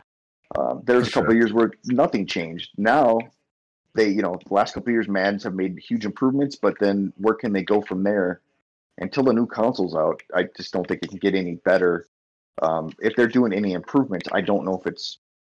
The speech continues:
Speaker 1: worthy of a sixty dollar purchase.
Speaker 2: Well, two K used to make, like, all their,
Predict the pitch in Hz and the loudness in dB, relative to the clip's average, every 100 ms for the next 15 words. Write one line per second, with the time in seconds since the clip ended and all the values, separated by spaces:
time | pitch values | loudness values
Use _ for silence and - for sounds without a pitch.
0 | _ _ _ _ - 135 123 120 120 107 | _ _ _ _ -12 -10 0 4 4 4
1 | 98 95 - - - 98 90 85 - - | 4 2 0 -8 -6 0 2 2 0 -6
2 | 104 - - - _ _ _ _ _ _ | -6 -8 -12 -16 _ _ _ _ _ _
3 | 113 - 214 - 170 113 107 - 107 92 | -4 -2 -4 -2 0 0 -2 -6 -6 -6
4 | - _ _ _ _ - 101 - 90 113 | -10 _ _ _ _ -8 -8 -4 2 2
5 | 110 95 85 | 4 0 -2